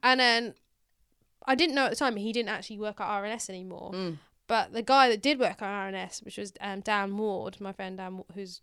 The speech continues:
Speaker 1: a good friend now, he saw that on his Instagram, and then he was like, he'd, like, direct messaged me going, "Oh, I've just listened to an E P. I saw Tom post it. It's
Speaker 2: Yeah.
Speaker 1: wicked. Like, I'm in,"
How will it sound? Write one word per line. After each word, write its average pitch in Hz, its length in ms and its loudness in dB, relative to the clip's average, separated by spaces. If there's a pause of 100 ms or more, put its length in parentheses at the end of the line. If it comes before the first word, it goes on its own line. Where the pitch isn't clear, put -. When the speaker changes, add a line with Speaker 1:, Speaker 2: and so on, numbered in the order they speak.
Speaker 1:
a 202 40 -10
good 202 160 -10
friend 208 280 -4
now, 185 320 -8 (720)
he 339 260 8
saw 254 300 2
that 208 380 -2
on 220 140 -8
his 208 220 -6
Instagram, 185 680 -14
and 208 160 -10
then 196 160 -10
he 220 180 -6
was 202 220 -8
like, 185 420 -6 (1080)
he'd, 247 280 -2
like, 196 160 0
direct 214 460 -4
messaged 208 260 -12
me 214 160 -8
going, 185 320 -8
"Oh, 294 380 -10
I've 240 120 -10
just 240 160 -18
listened 247 180 -14
to 247 120 -12
an 226 60 -10
E 233 180 -10
P. 226 320 -10
I 214 40 -12
saw 208 260 -14
Tom 208 320 -10
post 202 320 -12
it. 185 260 -8
It's 190 160 -6
Speaker 2:
Yeah. 160 40 -12
Speaker 1:
wicked. 190 480 -10
Like, 185 280 -10
I'm 190 160 -10
in," 190 180 -10